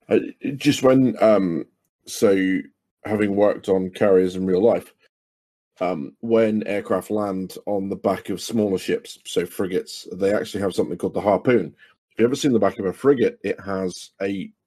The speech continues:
metal mesh grid w-, o-, under where the helo lands, and the harpoon is basically fired through that, and then it opens out just like a, you know, a Batman style harpoon,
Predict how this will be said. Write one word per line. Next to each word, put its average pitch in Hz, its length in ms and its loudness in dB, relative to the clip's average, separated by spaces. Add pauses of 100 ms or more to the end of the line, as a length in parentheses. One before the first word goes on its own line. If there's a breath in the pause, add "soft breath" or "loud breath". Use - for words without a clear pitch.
metal 101 500 -4
mesh 95 640 -6
grid 101 380 0 (1120)
w-, 95 240 -8
o-, 110 280 4
under 107 280 4
where 92 240 4
the 92 140 0
helo 95 300 0
lands, 92 440 -6 (280 loud breath)
and 107 140 0
the 104 60 2
harpoon 110 480 4
is 92 100 -4
basically 104 400 -2
fired 95 500 0
through 151 400 4
that, 95 220 0
and 95 140 -4
then 95 80 -2
it 95 100 -6
opens 107 460 0
out 101 320 0
just - 320 -10
like 95 260 -4
a, 92 220 -6 (360 soft breath)
you 107 100 -4
know, 95 120 -2
a 101 60 -6
Batman 98 600 -2
style 95 600 2 (760)
harpoon, 92 600 0